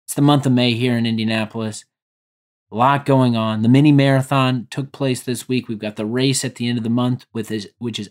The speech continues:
actually on my birthday this year. It's always fun. I love being a, a, someone from Indianapolis who is birthday is around or always around Memorial Day.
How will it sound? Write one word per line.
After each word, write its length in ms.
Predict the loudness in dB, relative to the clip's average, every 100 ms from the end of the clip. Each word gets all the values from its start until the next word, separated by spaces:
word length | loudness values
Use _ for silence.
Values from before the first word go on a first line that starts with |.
| -2
actually 500 | 0 0 -4 -6 -6
on 300 | -4 -4 -4 _ _ _ _
my 160 | 0 0
birthday 440 | 2 0 0 -4
this 280 | -4 -6 -8
year. 160 | -8 -8
It's 120 | -8
always 300 | -8 -8 -10
fun. 300 | -10 -6 -6
I 80 | -6
love 280 | -4 -6 -4
being 260 | -2 -2
a, 140 | -4 -6 -18 -20 _ _ _ _ _ _ _ _ -6
a, 280 | -6 -6 -6
someone 340 | -2 0 0 0
from 200 | 0 0
Indianapolis 840 | 0 -2 -2 -6 -6 -6 -6 -8
who 360 | -4 -2 -2 -6 _ _ _ _ _ _ -6
is 600 | -2 0 0 -2 -6 -8
birthday 560 | 0 0 2 0 -2
is 160 | -4 -8
around 560 | -4 -2 0 2 0 -2
or 200 | -6 -8 -4
always 280 | -2 0 0
around 280 | -2 -2 0
Memorial 380 | 0 0 -2 -4
Day. 340 | -4 -6